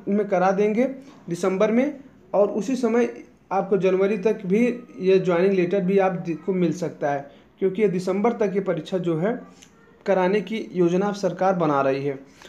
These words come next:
आप ये देख सकते हैं आगे इसमें जो दिए गए हैं कि जल्द से जल्द करा के आपका जो टीईटी का है, ठीक है, जो टीईटी का एग्जाम कराया जाना है वो भी अक्टूबर के अंतिम हफ्ते तक टीईटी की परीक्षा ले ली जाएगी।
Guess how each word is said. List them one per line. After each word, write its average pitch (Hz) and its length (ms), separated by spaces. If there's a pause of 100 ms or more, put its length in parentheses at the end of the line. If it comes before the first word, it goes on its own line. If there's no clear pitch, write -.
(160)
आप 196 200
ये 208 100
देख 208 200
सकते 233 300
हैं 233 180
आगे 226 300 (880)
इसमें 190 260
जो 208 120
दिए 180 260
गए 170 180
हैं 214 280 (280)
कि 196 120
जल्द 220 240
से - 160
जल्द 214 200
करा 196 300
के 233 200 (440)
आपका 196 280
जो 190 180
टीईटी 202 440
का 170 140
है, 139 200
ठीक 185 240
है, 220 120
जो 180 140
टीईटी 190 360
का 233 120
एग्जाम 202 540
कराया 202 220
जाना 180 240
है 220 100
वो 220 160
भी 233 160 (100)
अक्टूबर 202 460
के - 140
अंतिम 196 420
हफ्ते 180 240
तक 233 280
टीईटी 180 260
की 180 180
परीक्षा 185 400 (420)
ले 190 220
ली 185 160
जाएगी। 135 460